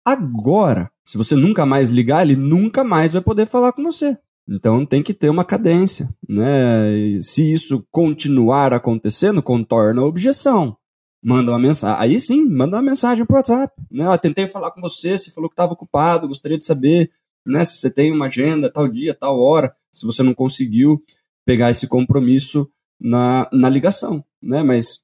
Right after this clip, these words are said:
uma vez que você já falou com a pessoa no telefone,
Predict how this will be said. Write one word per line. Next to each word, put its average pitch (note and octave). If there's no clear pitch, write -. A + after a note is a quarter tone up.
uma F3
vez G#3
que -
você D#3
já F3+
falou E3
com D3+
a -
pessoa C#3
no C3
telefone, A#2+